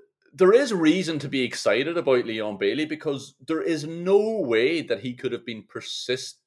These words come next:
Gerrard could have been so persistent with picking him if there isn't an absolutely <laughs> lethal fo-,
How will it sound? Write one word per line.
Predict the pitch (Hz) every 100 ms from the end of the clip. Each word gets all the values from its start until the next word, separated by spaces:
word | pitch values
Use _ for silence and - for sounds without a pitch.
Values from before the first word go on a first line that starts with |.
| _ 120
Gerrard | 147 147 156
could | 131
have |
been | 117
so | 113 131
persistent | - 107 - 110 - 98
with | -
picking | - 98 135
him | 139 - _ _ -
if | 127 123 - - - _
there | 123 117
isn't | - 117 120 139
an | 117
absolutely | 90 110 - - - 370 339 - - 131
<laughs> |
lethal | 127 113 117 135 - 175 -
fo-, | - -